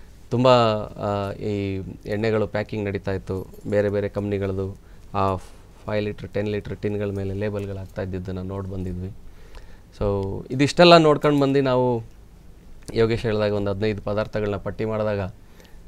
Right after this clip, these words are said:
ಅಲ್ಲಿ ನಾವು ಎಣ್ಣೆ ಗಾಣದ ಘಟಕದಲ್ಲಿ ಫಿಸಿಕಲ್ ಆಗಿ ಏನು ನೋಡಿದ್ವಿ, ಮೂರು ಕೆಜಿ ಕಡಲೆಕಾಯಿ ಹಾಕಿದ್ರೆ ಒಮ್-, ಒಂದು ಲೀಟ್ರ್ ಎಣ್ಣೆ ಬರುತ್ತೆ ಅನ್ನೋಂಥ ಸತ್ಯಾಂಶನ ಕಣ್ಣಾರೆ ನೋಡಿದ್ವಿ. ಅವತ್ತೊಂದು ದಿನ ನಮಗೆ ಮಾರ್ಕೆಟಿನಲ್ಲಿ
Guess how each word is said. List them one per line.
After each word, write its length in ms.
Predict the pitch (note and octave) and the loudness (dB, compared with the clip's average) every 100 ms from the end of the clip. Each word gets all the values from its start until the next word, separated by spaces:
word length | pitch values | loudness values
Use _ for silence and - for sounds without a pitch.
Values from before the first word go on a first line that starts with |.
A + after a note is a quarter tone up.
| - G#2 | -8 0
ಅಲ್ಲಿ 220 | G#2 A2 | 2 4
ನಾವು 180 | G#2 G#2 | 4 4
ಎಣ್ಣೆ 220 | A#2+ C#3+ | 4 4
ಗಾಣದ 340 | A#2+ B2+ A#2 | 4 2 2
ಘಟಕದಲ್ಲಿ 680 | A2+ A2 A#2+ A#2 A#2+ A#2 A#2 | 0 0 0 2 2 0 -2
ಫಿಸಿಕಲ್ 440 | G#2 A#2 A#2+ C#3+ C3 | -4 -2 2 4 4
ಆಗಿ 160 | A#2 | 4
ಏನು 120 | C#3 | 2
ನೋಡಿದ್ವಿ, 460 | C3 B2 A#2 B2 C3 - - - - | 2 0 -2 -4 -6 -14 -20 -20 -4
ಮೂರು 160 | G#2+ G#2+ | -2 0
ಕೆಜಿ 240 | A2+ G#2+ | -2 0
ಕಡಲೆಕಾಯಿ 540 | A2+ B2+ C3 - B2 | 0 2 0 2 0
ಹಾಕಿದ್ರೆ 640 | B2 A#2+ B2 B2+ B2+ C3+ - - - - | 0 -2 0 4 2 0 -8 -18 -16 -12
ಒಮ್-, 280 | - G#2 - | -8 -8 -8
ಒಂದು 180 | A2 A2+ | -4 -2
ಲೀಟ್ರ್ 220 | A#2 A2 | -2 -2
ಎಣ್ಣೆ 160 | A2 B2 | 0 0
ಬರುತ್ತೆ 320 | A#2 A2+ A#2 | 0 0 -2
ಅನ್ನೋಂಥ 300 | A2+ A2 A2 | -2 -2 -4
ಸತ್ಯಾಂಶನ 600 | G#2 A2 A#2+ A2+ B2 A#2+ | -4 -4 -2 -2 -2 -4
ಕಣ್ಣಾರೆ 420 | - A#2+ E3 E3+ | 0 2 4 4
ನೋಡಿದ್ವಿ. 500 | D3+ C3 A2+ G2 G#2 - - - - - - - - - - - | 2 0 0 -4 -10 -12 -20 -20 -20 -20 -20 -20 -20 -20 -16 4
ಅವತ್ತೊಂದು 380 | B2+ E3 F3 E3+ | 8 8 8 6
ದಿನ 160 | E3+ | 8
ನಮಗೆ 280 | E3+ D3+ D3+ | 6 6 4
ಮಾರ್ಕೆಟಿನಲ್ಲಿ 960 | C#3+ C3 D#3+ E3+ E3+ D#3+ D#3 D3+ D#3+ | 6 6 4 2 2 4 4 4 2